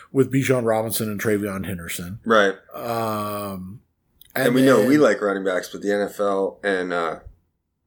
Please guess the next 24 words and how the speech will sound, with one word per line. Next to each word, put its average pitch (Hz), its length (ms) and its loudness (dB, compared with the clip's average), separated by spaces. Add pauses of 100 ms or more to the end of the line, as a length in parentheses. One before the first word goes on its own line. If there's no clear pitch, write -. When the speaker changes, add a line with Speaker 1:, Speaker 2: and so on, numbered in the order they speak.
(220)
Speaker 1:
and 131 140 0
a 113 60 -4
lot, 113 220 -6
yeah, 135 80 -2
Speaker 2:
Twitter 135 180 6
Speaker 1:
a 90 60 0
lot 87 80 -2
of 87 60 -2
Speaker 2:
doesn't. - 440 -8
Speaker 1:
Twitter 127 360 2
doesn't. 101 460 -4
And 120 240 -6
then 120 140 -8
you've 120 260 -4
got, 117 420 2
um, 104 640 -2 (640)
and 165 120 4
then 180 80 4
you've 170 120 4
got 151 180 4
quarterbacks. 110 480 -2
And, 131 120 -4
and 143 200 -4
I 147 240 -2